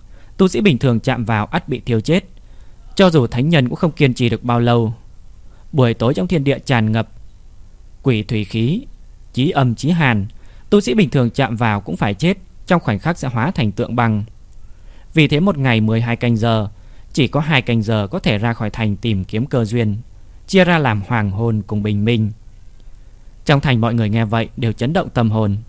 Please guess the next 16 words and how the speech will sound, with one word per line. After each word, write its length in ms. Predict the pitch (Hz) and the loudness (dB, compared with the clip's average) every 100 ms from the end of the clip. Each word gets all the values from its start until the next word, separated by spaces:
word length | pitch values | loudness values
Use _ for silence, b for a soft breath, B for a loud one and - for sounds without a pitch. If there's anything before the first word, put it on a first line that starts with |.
| - b b | -16 b b
không 160 | - 196 | 0 2
nghĩ 120 | 196 | 2
tới 240 | 208 131 156 | 2 2 2
di 120 | 147 | 0
tích 180 | 208 - | -2 -2
Thiền 200 | 127 113 | 0 2
Lan 260 | 117 110 | 2 2
được 160 | 139 143 | 0 -2
xem 220 | 190 151 | 0 0
là 140 | 127 104 | 0 0
vô 200 | 147 160 | 0 0
thượng 240 | 165 101 | -2 -2
thần 200 | 123 101 | -4 -4
thổ, 340 | 98 90 92 - - b b - | -4 -4 -6 -10 -20 b b -6
thế 180 | 131 147 | -2 2
nhưng 340 | 156 120 107 | 4 4 0